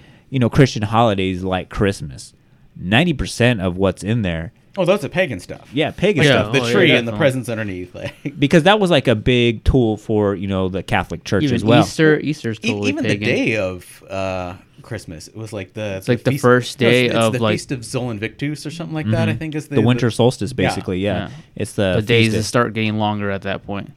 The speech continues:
Speaker 1: Mm-hmm. And that, that tool, uh, that, you know, conversion tool, basically, that the Catholic Church was using was like, "All right, let 'em hold on to some of their pagan beliefs,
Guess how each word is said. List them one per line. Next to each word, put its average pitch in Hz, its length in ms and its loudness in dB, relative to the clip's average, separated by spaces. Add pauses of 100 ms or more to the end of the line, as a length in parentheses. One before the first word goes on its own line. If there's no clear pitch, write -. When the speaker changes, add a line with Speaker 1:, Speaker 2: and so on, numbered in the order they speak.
Speaker 1:
Mm-hmm. 101 340 -4 (540)
And 120 300 2
that, 117 300 -2
that 123 240 -2
tool, 127 580 4
uh, 95 240 -2
that, 87 320 -4
you 95 140 -6
know, 90 160 -4
conversion 123 500 2
tool, 90 160 0
basically, 87 480 -4
that 90 100 -4
the 87 80 -6
Catholic 90 360 -8
Church 98 240 -6
was 90 160 -8
using 95 280 -4
was 90 200 -4
like, 90 220 -6
"All 113 100 0
right, 95 200 0
let 156 180 0
'em 170 120 0
hold 123 340 2
on 107 220 0
to 101 60 -4
some 101 280 -4
of 95 80 -4
their 95 100 -2
pagan 90 380 -2
beliefs, 82 500 -4